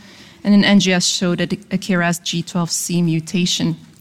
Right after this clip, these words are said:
So, um, we presented this case at, um,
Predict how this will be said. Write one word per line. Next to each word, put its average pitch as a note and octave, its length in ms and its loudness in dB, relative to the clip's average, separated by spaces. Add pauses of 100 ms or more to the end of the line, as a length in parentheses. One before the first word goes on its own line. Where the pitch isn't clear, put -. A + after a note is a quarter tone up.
(160)
So, A3+ 400 4
um, G#3+ 440 6
we A#3 120 2
presented A#3 420 2
this G#3 160 -2
case G#3 320 0
at, G#3+ 80 0
um, G3 340 4